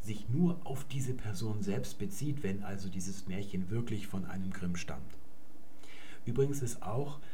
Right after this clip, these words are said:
äh, ein Wort wie kafkaesk hiermit verwandt. Diese, dieses Wortbildungselement isch hat sich ja aus esk im Althochdeutschen entwickelt. Und als es schon längst isch geworden war, ist aus romanischen Gefilden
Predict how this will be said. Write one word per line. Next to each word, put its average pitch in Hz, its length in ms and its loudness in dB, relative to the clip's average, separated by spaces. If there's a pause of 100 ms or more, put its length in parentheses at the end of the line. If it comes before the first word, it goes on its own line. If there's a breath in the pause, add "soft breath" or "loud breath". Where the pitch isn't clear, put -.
(220 loud breath)
äh, 92 60 0 (160)
ein 98 280 2
Wort 95 300 2 (100)
wie 101 280 2 (220 loud breath)
kafkaesk - 920 0 (320 loud breath)
hiermit 117 460 2
verwandt. 87 640 2 (1160 loud breath)
Diese, 101 480 2 (420 loud breath)
dieses 95 360 0
Wortbildungselement 107 1200 0
isch - 300 4
hat 107 160 0
sich 104 200 0
ja 90 120 -2
aus - 300 -2
esk - 380 0 (140)
im 101 160 0
Althochdeutschen 92 800 0
entwickelt. 92 600 0 (480 loud breath)
Und 113 220 0
als 135 200 0
es 123 120 0
schon 110 160 0
längst 104 420 0
isch - 180 0
geworden 87 500 0
war, 85 240 0 (240 loud breath)
ist - 320 0
aus 110 300 0
romanischen 127 800 2
Gefilden 135 600 2